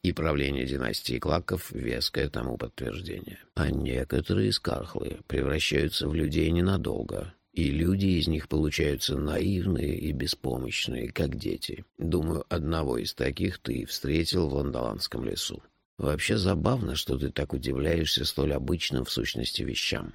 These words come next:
Скархлы всегда очень охотно вступали в браки с людьми. Для них это было, можно сказать, делом чести. Поэтому чуть ли не половина нынешнего населения Соединенного Королевства — их потомки.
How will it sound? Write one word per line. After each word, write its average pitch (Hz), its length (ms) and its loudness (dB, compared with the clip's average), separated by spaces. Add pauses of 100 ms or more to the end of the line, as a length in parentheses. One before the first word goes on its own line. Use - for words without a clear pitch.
Скархлы 69 680 2
всегда - 440 0
очень - 480 -2
охотно - 520 -4
вступали - 480 -2
в - 100 -6
браки - 300 -2
с - 120 -2
людьми. - 400 -4 (340)
Для 71 240 2
них 87 240 2
это 76 200 2
было, 64 320 2
можно 65 360 -2
сказать, - 640 -6
делом - 580 -2
чести. - 540 -2 (420)
Поэтому 71 420 0
чуть 71 240 0
ли 69 140 0
не 76 100 2
половина 78 560 2
нынешнего 69 480 0
населения 58 580 0
Соединенного 57 680 -2
Королевства — 78 680 2
их - 280 -4
потомки. 67 640 -4